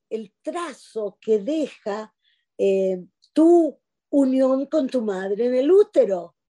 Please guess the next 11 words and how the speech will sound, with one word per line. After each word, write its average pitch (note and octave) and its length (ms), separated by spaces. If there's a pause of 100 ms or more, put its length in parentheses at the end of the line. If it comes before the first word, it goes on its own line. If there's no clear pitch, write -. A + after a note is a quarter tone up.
(380)
Bueno, G3+ 260 (320)
¿quién G4+ 300 (300)
ha C#4+ 420 (680)
de A3 160
alguna A#3 440
manera B3+ 540 (140)
monumentalizado, A3+ 1500
metaforizado, A3 1500 (560)
eh, G#3+ 240
ha-, - 400
hacer B3 320